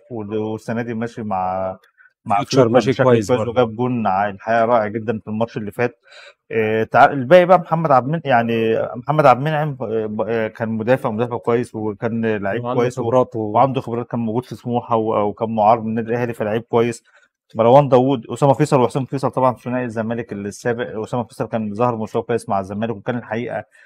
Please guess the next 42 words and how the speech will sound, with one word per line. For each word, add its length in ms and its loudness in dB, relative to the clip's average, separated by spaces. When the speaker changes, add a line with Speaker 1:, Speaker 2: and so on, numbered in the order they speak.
Speaker 1:
آه، 220 -6
مهاجم، 720 -4
آه، 100 -8
يعني 400 -6
بديل 340 -6
كويس 320 -2
جدًا 260 -6
جدًا 300 -4
لمهاجمين 680 -4
الزمالك، 440 -6
و-، 340 -8
والحقيقة 380 -8
يعني 360 -2
علامات 260 -6
استفهام 460 -6
على 220 -2
سبب 360 -6
إن 100 -8
هو 100 -2
يمشي 300 -6
من 140 -8
نادي 160 -4
الزمالك. 500 -6
نفس 200 -2
الأمر 280 0
حسام 200 -8
فيصل 360 -6
لعيب 300 -2
مهاري، 420 -4
وكانوا 400 -6
بيشبهوه 540 -4
حتى 240 -4
في 100 -14
النادي 340 -6
الزمالك 340 -4
إن 140 0
هو 40 -6
Speaker 2:
فرجاني. 220 0
Speaker 1:
خليفة 200 -4
فرجاني 460 -4
ساسي. 180 0
Speaker 2:
آه. 200 4